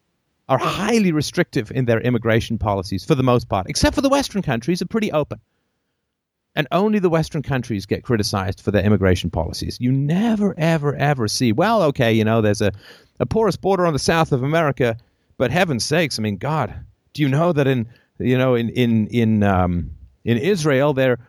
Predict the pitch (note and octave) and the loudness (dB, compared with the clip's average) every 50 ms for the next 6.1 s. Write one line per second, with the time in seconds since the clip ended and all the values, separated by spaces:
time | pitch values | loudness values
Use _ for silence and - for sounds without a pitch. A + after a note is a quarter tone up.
0 | _ _ - B2+ B2 A#2 A#2 - - - F#3 G#3+ A3+ F3+ C#3 B2+ B2+ B2 - _ | _ _ -2 0 0 0 -2 -4 -6 -4 -2 0 0 0 0 -2 -4 -6 -8 _
1 | _ _ _ _ _ _ _ _ _ _ _ _ _ _ _ _ _ _ _ _ | _ _ _ _ _ _ _ _ _ _ _ _ _ _ _ _ _ _ _ _
2 | _ _ _ _ - - - A2+ B2+ C3+ B2 A2 A2 B2+ C3 B2+ C3 D3 D3+ C#3 | _ _ _ _ -20 -18 -8 -2 0 0 0 0 0 0 2 2 2 2 2 2
3 | D3 D#3 F3 G3 - F3+ - - C#3+ B2+ A2+ G2 - - _ _ _ _ _ _ | 2 0 0 0 -2 -4 -2 0 0 0 0 -4 -6 -10 _ _ _ _ _ _
4 | _ - A2+ G#2 C3 D3 C#3+ C3+ - - D#3+ D3+ C#3+ - C3+ A#2 A#2 A#2 A2+ - | _ -16 -8 -2 0 2 2 2 0 0 0 0 0 0 0 0 2 2 0 0
5 | - B2 A#2 - C3 B2+ B2+ D#3 F3 E3 - D#3 - - D#3+ G3 G#3+ - - - | -2 -4 -4 0 0 2 2 2 2 0 0 -2 -2 0 0 0 0 -2 -6 -12
6 | - | -14